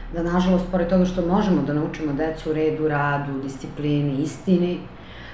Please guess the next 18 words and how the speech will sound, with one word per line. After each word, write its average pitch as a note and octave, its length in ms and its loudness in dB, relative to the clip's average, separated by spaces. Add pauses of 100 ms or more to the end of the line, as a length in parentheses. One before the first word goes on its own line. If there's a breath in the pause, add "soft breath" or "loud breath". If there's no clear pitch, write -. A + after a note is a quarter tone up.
(120)
a, C#3 420 -4
mi D3+ 140 0
možemo C#3 400 0
da B2+ 140 -4
na B2+ 100 -4
njih C3 320 -2
prenesemo A#2+ 520 -8
i G#2 140 -10
neke G#2+ 400 -12 (240)
ne C#3+ 180 -8
tako C#3+ 260 -10
dobre C3 400 -4
navike, C#3+ 340 -6
opet, C3 220 -8 (460)
zahvaljujući B2+ 520 -10
tom C3+ 160 -4
modelu, B2+ 480 -6 (400 loud breath)
po, C#3+ 180 -2